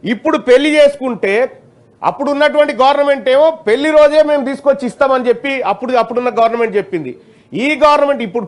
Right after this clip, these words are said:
పెళ్లి చేసుకుంటే కళ్యాణ లక్ష్మి చెక్కు ఆ పెళ్లి చేసుకున్న దంపతులకు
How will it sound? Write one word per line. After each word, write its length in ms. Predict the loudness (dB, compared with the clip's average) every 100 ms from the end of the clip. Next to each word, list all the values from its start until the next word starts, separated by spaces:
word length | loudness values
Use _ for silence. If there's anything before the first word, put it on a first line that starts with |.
| -4
పెళ్లి 220 | -4 -2
చేసుకుంటే 400 | -2 -2 -4 -2 -2 0
కళ్యాణ 320 | 0 2 2 2
లక్ష్మి 260 | -2 -6 -6
చెక్కు 300 | -6 -4 0 2 2 -2 -10 _ _ _ _ _ _ _ _ _
ఆ 100 | 0 0 0
పెళ్లి 220 | -2 0 4
చేసుకున్న 380 | 4 4 -2 -2 2
దంపతులకు 560 | 0 2 2 2 0